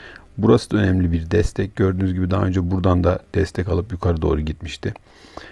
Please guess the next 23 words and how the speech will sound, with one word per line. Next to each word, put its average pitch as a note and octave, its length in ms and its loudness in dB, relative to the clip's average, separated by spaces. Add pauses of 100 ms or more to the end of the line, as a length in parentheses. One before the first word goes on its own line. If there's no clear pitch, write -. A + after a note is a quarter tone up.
(140)
Eğer G2+ 220 2
burası G2+ 280 0
kırılırsa F2+ 520 2
da F2 100 0
dediğim F2 240 -2
gibi E2+ 180 0
yedi E2+ 180 2
bin E2+ 80 0
sekiz E2+ 380 -2
yüzler, E2 280 0
yedi E2 260 -2
bin E2+ 60 -2
sekiz E2+ 360 -4
yüz E2 180 -8 (140)
yirmi, F2 460 0
yedi E2+ 220 0
bin E2+ 100 0
sekiz E2+ 240 -4
yüz F2 160 -4
otuz F#2 300 -2
bölgesi E2 340 -2
kırılırsa E2+ 500 -2
da F#2+ 120 2